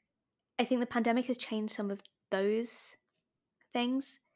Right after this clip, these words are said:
um, but it's still a wider conversation that needs to be had, um, and about the, the, the role of support and for, for everybody. We've seen people with kids, people who have caring responsibilities, um, all of these things. So, um,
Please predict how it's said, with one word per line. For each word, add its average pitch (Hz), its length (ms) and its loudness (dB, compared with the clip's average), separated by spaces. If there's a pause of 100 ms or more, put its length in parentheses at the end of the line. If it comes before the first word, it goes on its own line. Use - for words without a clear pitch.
(500)
um, 208 440 2
but 226 120 2
it's - 140 2
still 226 240 2
a 220 60 4
wider 202 340 2
conversation 190 640 -4
that - 100 -4
needs 196 220 -4
to - 80 -12
be 196 100 -4
had, 190 420 -4 (180)
um, 202 340 -4 (260)
and 254 100 4
about 262 300 2
the, 240 280 2
the, - 220 0
the 226 100 0
role 214 220 2
of 208 100 -2
support - 760 -2 (100)
and 190 440 -4 (720)
for, - 180 2 (100)
for - 140 0
everybody. 208 560 2
We've 214 160 -2
seen 208 260 -2
people 220 260 -6
with 226 160 0
kids, - 360 2
people 202 220 -2
who 220 60 -4
have 220 120 -4
caring 269 360 2
responsibilities, - 1040 -4 (540)
um, 208 340 -4 (300)
all 240 180 4
of 233 120 0
these 190 220 -2
things. 185 440 -6
So, 190 360 -6 (100)
um, 196 440 -8